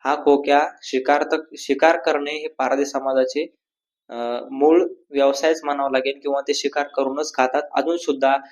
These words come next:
गावागावामध्ये तुम्ही बघा, आज तुमच्या डोळ्यात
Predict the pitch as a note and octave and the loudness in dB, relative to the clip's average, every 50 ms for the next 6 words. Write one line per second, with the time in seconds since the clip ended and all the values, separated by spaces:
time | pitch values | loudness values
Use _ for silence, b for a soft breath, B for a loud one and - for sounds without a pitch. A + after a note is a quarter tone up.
0 | B B _ - C3 C3 C3+ C3+ C#3 D#3 D#3+ D3 D3 C#3+ C#3+ C#3 - C3+ C3 C3+ | B B _ -4 2 4 6 6 6 4 4 4 2 2 2 0 -2 -6 -6 -4
1 | C3+ C3+ C#3 C3 C3+ C#3 C3+ C3 C3 C3 _ _ _ C3 B2+ B2 C3 C3 B2+ B2+ | -4 -4 -4 -4 -4 -6 -6 -6 -6 -8 _ _ _ -8 0 2 4 4 4 2
2 | C3+ D#3 - - _ _ _ _ _ - - B2 C#3+ D3+ D4 - - - D3 D3 | 0 -2 -6 -14 _ _ _ _ _ -4 0 2 2 0 0 -6 -6 -4 -4 -2
3 | C#3+ E3 D#3+ D#3 D3 C#3+ D3 D3+ D#3 | 2 4 4 4 6 4 4 4 4